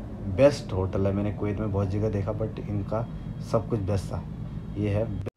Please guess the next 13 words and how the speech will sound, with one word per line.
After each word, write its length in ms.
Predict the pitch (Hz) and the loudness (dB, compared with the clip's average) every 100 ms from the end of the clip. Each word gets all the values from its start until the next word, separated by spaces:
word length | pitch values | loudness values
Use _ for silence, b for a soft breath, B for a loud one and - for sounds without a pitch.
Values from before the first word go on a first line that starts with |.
| - 214 | 8 12
तो 80 | |
दोस्तों 260 | 214 196 214 | 12 12 12
ये 160 | 175 180 | 12 12
थी 140 | 190 | 12
आज 180 | 175 - | 12 12
की 80 | 175 | 12
वीडियो, 260 | 160 170 | 12 12
कैसी 260 | 156 143 180 | 12 10 12
लगी 180 | 170 165 | 12 12
मेरे 140 | 165 | 12
को 100 | 165 | 10
ज़रूर 320 | 123 117 156 156 | 10 10 12 12
बताना 380 | 151 151 160 | 12 12 10